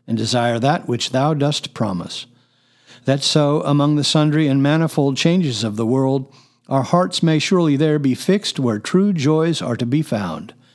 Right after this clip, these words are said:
Through Jesus Christ our Lord, who liveth and reigneth with thee in the Holy Spirit, one God, now and forever. Amen. Lighten our darkness, we beseech thee, O Lord,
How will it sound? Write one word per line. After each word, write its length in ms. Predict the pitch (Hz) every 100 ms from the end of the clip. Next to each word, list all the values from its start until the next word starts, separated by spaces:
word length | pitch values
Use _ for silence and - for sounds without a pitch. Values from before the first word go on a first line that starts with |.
| _ _ _ _
Through 320 | - 143 151
Jesus 440 | 139 131 120 127 -
Christ 380 | 147 127 123 -
our 200 | 127 127
Lord, 360 | 139 170 170 - - -
who 100 | 139
liveth 300 | 139 156 156
and 160 | 165 156
reigneth 320 | 151 160 -
with 140 | 156
thee 180 | 160 160
in 80 | 165
the 140 | 165
Holy 240 | 147 156 165
Spirit, 480 | - 147 123 104 - _ _ -
one 240 | 127 147
God, 420 | 156 151 104 113 - -
now 420 | 143 113 113 - -
and 160 | 120
forever. 540 | - 135 107 90 90 - _ _ _ _ _ _
Amen. 540 | 120 113 104 87 90 - _ _ _ _ _ _ _ _ _ _ _ _ _ _ _ _ _ _ _ _ -
Lighten 340 | 123 143 135
our 160 | 127 127
darkness, 500 | 131 143 139 135 -
we 120 | 123
beseech 500 | 123 - 165 - -
thee, 160 | 131
O 100 | 127
Lord, 380 | 120 131 151 196